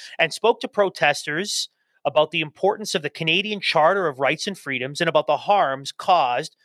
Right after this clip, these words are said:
by the stay-at-home order, which, by the way, we know now, overwhelmingly so, the lockdowns did no good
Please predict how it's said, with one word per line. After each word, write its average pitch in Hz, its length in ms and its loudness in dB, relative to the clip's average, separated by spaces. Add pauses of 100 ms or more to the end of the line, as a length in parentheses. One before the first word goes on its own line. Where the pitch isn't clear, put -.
(260)
by 147 120 4
the 143 100 -8
stay-at-home 156 540 0
order, 156 260 2
which, 127 220 -8
by 156 160 4
the 175 120 0
way, 139 280 -2
we 143 180 -6
know 180 220 2
now, 131 460 -2
overwhelmingly 156 760 0
so, 123 500 -2 (480)
the 147 100 -4
lockdowns 143 800 0 (180)
did 143 160 -4
no 143 300 2
good 131 420 -4